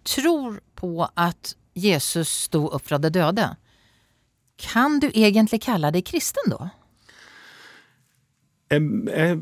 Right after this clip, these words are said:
Speaker 2: tenker som så, at den oppstandelsen, det ansvaret får Jesus ta. Finnes det et liv etter døden? Ja, det ansvaret får Gud ta. Ik-, det må ikke henge på hva jeg klarer å tro på, eller ikke tro på.
Speaker 1: Aha.
Speaker 2: Det må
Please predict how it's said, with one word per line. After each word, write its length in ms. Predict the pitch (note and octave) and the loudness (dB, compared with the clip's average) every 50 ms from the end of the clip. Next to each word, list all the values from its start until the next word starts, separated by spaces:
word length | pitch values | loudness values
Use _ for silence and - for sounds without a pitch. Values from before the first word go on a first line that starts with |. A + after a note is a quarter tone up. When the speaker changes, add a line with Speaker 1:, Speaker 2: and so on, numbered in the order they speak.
| - | -6
Speaker 2:
tenker 380 | - - - D3+ D3 C#3 B2+ - | -8 -4 0 2 2 2 0 0
som 120 | - G#2+ | -2 -2
så, 220 | G2 - F#2+ E2 D2 | 0 0 -2 -2 0
at 100 | - - | 2 2
den 140 | C#3 D#3 E3 | 2 2 2
oppstandelsen, 1080 | D#3 - - - D3 D3+ D#3 B2+ G#2 F#2 F2 - - F2+ F2 E2 E2 - - G#2+ A2 | 0 -2 0 2 4 4 6 4 4 2 0 -2 -2 -2 -2 -2 -2 -2 -2 -2 0
det 160 | A2+ B2+ C#3 - | 2 2 2 2
ansvaret 560 | - C3+ C#3+ D3 - - C3 B2 G#2+ G2 F#2 | 2 2 2 2 0 0 2 2 2 2 2
får 260 | - G#2+ G#2 G2+ F#2+ | 2 2 2 2 2
Jesus 480 | D#2+ G2+ F#2+ F#2 F#2 - - D#2+ - - | 2 2 2 2 0 0 -2 -6 -6 -8
ta. 220 | - - - - - - - _ _ _ | -8 -10 -12 -12 -14 -18 -20 _ _ _
Finnes 280 | - - - C3+ C#3 C#3 | -4 0 2 2 2 2
det 140 | - A2 - | 0 -2 0
et 100 | - B2+ | 2 2
liv 220 | C#3+ D3 D3 B2 | 4 4 4 4
etter 180 | A2 - - A2+ | 2 0 -2 0
døden? 440 | G#2 C3 C#3 D3+ D#3+ F#3 F3+ F3 C3+ | 2 4 4 4 4 2 0 0 0
Ja, 120 | G#2 G#2 | 0 0
det 160 | G#2 G2 A#2+ | 0 0 0
ansvaret 460 | G#2 A2+ A#2 A#2 - - A2 F#2+ F2 | 2 2 0 0 0 0 0 0 0
får 240 | - A#2+ C#3 C#3+ A2+ E2+ D#2+ D#2+ | 0 0 0 0 0 -2 -6 -6
Gud 340 | D#2+ F#2+ A#2 C3 A2 E2+ - | 0 2 4 4 2 0 -2
ta. 140 | - F2+ G1+ - - _ _ _ _ _ - F3 - | -6 -6 -6 -8 -12 _ _ _ _ _ -10 -8 -4
Ik-, 220 | - D#3+ D#3 - - - | -4 -4 -4 -4 -8 -2
det 140 | - - C#3 D3 | 2 4 4 6
må 400 | D3 D3+ D#3 D#3+ F3 F3 E3 B2+ | 6 6 6 6 6 6 6 6
ikke 380 | G#2+ - - - B2+ B2 A#2 - - _ _ _ _ _ _ _ - - - | 4 2 2 2 2 2 2 0 -4 _ _ _ _ _ _ _ -16 -6 -2
henge 440 | - - - C3+ C#3+ D3+ D3+ C3 G#2 | 0 2 2 4 4 4 4 4 2
på 180 | - - A2 G#2 | 2 0 -2 0
hva 220 | - - - - | 0 -2 -6 -4
jeg 300 | - D3 D3 C#3 A#2+ B2 | -2 0 0 0 0 -2
klarer 540 | - - - B2+ C3 C#3 D3 C#3+ A#2+ G2 - | -4 -4 0 2 2 4 4 2 2 2 0
å 100 | - - | -2 -2
tro 180 | - C3 C3 C#3 | 2 2 2 2
på, 240 | C#3 - - F#2+ E2 | 2 0 0 -2 0
eller 240 | F#2 G#2 G#2+ A#2 - - | 0 0 -2 -2 -2 -2
ikke 300 | - D3+ - - - C3 | -4 -4 -4 -4 -2 0
tro 180 | - D3 D#3 D3+ | 2 4 4 2
på. 220 | - - F2 - - - _ | 2 0 -4 -4 -4 -6 _
Speaker 1:
Aha. 320 | - F#3+ G3 G3 D4 D#4 C4 F3 - - - - - - - _ | -14 -12 -12 -10 -10 -10 -10 -10 -10 -12 -12 -14 -16 -18 -12 _
Speaker 2:
Det 120 | - A2+ | 2 4
må 140 | A#2 B2+ C3+ | 6 6 6